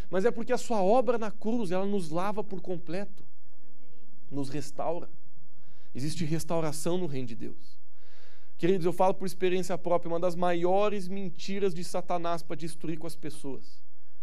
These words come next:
é tentar nos enganar dizendo que não é assim. Você não pode ser liberto, você não pode ser curado. Não, teu passado tá aí, vai sempre tá aí.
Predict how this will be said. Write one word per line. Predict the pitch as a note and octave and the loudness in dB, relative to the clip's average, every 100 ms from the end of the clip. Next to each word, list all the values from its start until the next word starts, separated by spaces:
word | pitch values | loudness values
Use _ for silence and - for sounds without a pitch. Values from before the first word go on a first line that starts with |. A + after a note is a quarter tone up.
| - - - - | 0 0 0 0
é | D3+ | 0
tentar | D#3+ D#3+ D3+ E3+ F#3 | 2 0 2 2 2
nos | F#3+ D#3+ | 2 0
enganar | F3+ F3 E3 D#3+ E3+ | 0 0 0 0 0
dizendo | D#3 D3 D#3+ E3+ | 0 0 0 0
que | D#3 | 0
não | D#3 D3+ | 0 0
é | C#3+ | 0
assim. | - A#2 G2+ - - - - - - - - - - - - - - - - - - - | 0 0 0 0 0 0 0 0 0 0 0 0 0 0 0 0 0 0 0 0 0 0
Você | C3+ D#3 | 0 0
não | D#3 | 0
pode | D#3+ E3 D#3+ | 2 2 2
ser | D#3 | 0
liberto, | C#3 C#3+ C#3 | 2 2 2
você | C#3 - | 0 0
não | D#3 | 0
pode | D#3 D#3 | 0 0
ser | - | 0
curado. | D3 C#3+ C3+ C#3 C3 | 0 0 2 2 2
Não, | D#3 D#3+ | 0 2
teu | D#3+ | 0
passado | E3 D3 - E3 | 2 0 2 2
tá | - D3+ | 2 0
aí, | D#3 | 0
vai | D#3 | 0
sempre | - D#3+ - | 0 0 0
tá | B2+ | 0
aí. | C3+ D#3 | 0 0